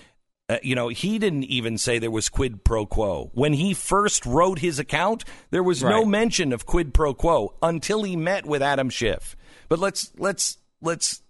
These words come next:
Speaker 1: back up for a second.
Speaker 2: Mm-hmm.
Speaker 1: This guy, I believe he is in danger. But I believe that the Democrats have been saying this. Look,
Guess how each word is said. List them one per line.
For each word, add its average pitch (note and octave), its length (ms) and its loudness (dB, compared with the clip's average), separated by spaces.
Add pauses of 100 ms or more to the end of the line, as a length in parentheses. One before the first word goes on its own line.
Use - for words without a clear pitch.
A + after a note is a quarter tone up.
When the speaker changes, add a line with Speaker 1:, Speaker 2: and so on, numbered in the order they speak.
(140)
Speaker 1:
back E3 220 2
up C3+ 140 0
for G#2 160 -4
a F2+ 60 -6
second. - 280 -6
Speaker 2:
Mm-hmm. A#2 140 -4 (1300)
Speaker 1:
This F#3+ 400 2
guy, A2 600 0 (960)
I F#3+ 240 4
believe D#3 680 0 (100)
he F#3+ 400 2
is G#3+ 180 2
in B2 160 0
danger. F2+ 480 -2 (600)
But A#2+ 160 0
I A3+ 240 4
believe C3 680 0
that A2 260 -2
the B2+ 80 0
Democrats E3 720 2
have C#3+ 260 0
been C3+ 180 2
saying F3+ 280 2
this. C#3 180 -4
Look, - 220 -2